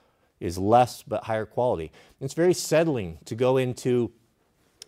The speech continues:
to go into your closet or when you're getting yourself ready in the morning, it could be your bedroom, wha-, whatever, and everything is neat and tidy and folded and of high quality and, and things that you enjoy.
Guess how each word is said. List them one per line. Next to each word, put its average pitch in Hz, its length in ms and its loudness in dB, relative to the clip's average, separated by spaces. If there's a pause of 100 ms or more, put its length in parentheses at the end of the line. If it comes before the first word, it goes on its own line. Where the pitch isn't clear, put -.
to 135 100 -6
go 139 200 -2
into 131 260 -2
your 110 240 -2
closet 127 720 2 (240)
or 101 240 -2
when 104 180 -4
you're 92 120 -6
getting 120 260 -4
yourself 117 400 -8
ready 113 160 -4
in 117 80 -6
the 113 60 -6
morning, 113 280 -4
it 110 120 -10
could 110 180 -8
be 117 60 -6
your 110 120 -4
bedroom, 113 500 -6
wha-, 135 120 -2
whatever, 123 480 -2 (360)
and 120 200 -10
everything 143 500 -2
is 104 160 -6
neat 123 360 -6
and 101 140 -10
tidy 107 480 -4
and 82 140 -16
folded 107 680 2 (280)
and 110 140 -4
of 95 80 -6
high 139 240 2
quality 120 560 0
and, 87 140 -10
and 113 180 -10
things 131 200 -6
that 117 120 -6
you 107 160 -4
enjoy. 98 460 -2